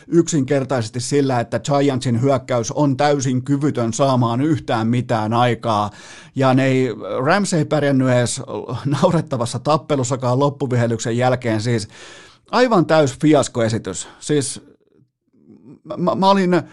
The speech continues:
olin korkealla liittyen siihen, että kuinka hyvin L A Rams on pelannut. Ja tää oli siis jotain aivan täysin hirvittävää. Ne olisi ansainnut hävitä tän pelin ja hävitä siis vielä New York Giantsille, joka ei siis,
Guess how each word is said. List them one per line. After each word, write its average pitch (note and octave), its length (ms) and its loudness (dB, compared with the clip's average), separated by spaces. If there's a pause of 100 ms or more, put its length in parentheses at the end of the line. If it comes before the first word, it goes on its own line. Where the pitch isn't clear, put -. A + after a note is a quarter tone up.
(640)
olin E3+ 480 2 (240)
korkealla D#3+ 800 4
liittyen C3+ 500 0
siihen, C#3+ 220 2
että B2+ 160 -4
kuinka D3 380 4
hyvin C3 340 2 (120)
L C#3 60 2
A A#2+ 120 2
Rams A#2+ 300 0
on A2 140 0
pelannut. G#2+ 520 2 (100)
Ja A#2 100 -6
tää E3+ 160 4
oli D#3+ 140 4
siis C3 220 0
jotain C3+ 300 2
aivan C3 300 4
täysin A#2+ 320 2
hirvittävää. G#2+ 880 0
Ne D3 80 -2
olisi E3 160 -2
ansainnut E3+ 440 0
hävitä F3 440 0
tän A2 260 -4
pelin C#3+ 260 0
ja C3 100 -2 (340)
hävitä G#3 340 -2
siis - 340 -4
vielä F#3 220 2
New A3 200 2
York E3 240 2
Giantsille, D3 640 0
joka C#3+ 320 2
ei D3 100 2
siis, D3+ 240 -4